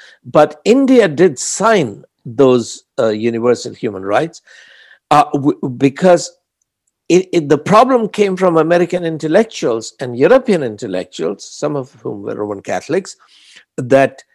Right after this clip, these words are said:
um, it, that the idea that all human beings are equal is self-evident idea.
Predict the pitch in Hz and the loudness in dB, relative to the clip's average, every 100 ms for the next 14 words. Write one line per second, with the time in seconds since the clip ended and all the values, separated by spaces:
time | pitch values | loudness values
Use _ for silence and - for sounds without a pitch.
0 | _ _ _ - 127 117 - _ _ _ | _ _ _ 0 2 2 0 _ _ _
1 | _ _ _ - - _ - 139 156 151 | _ _ _ -10 -10 _ -6 2 2 2
2 | - _ _ - - _ _ _ 143 185 | -12 _ _ -18 -18 _ _ _ 2 2
3 | - 160 156 156 247 202 165 180 170 160 | 4 2 2 2 2 4 6 6 6 2
4 | 160 139 143 147 147 131 135 - 143 127 | 0 -2 -2 -2 -4 -4 -4 -4 -2 -2
5 | 120 - 123 - - 139 127 139 110 113 | -2 -4 -4 -4 -4 -4 -2 -4 -4 -4
6 | 107 107 117 101 95 101 90 | -8 -6 -4 -2 -2 -4 -6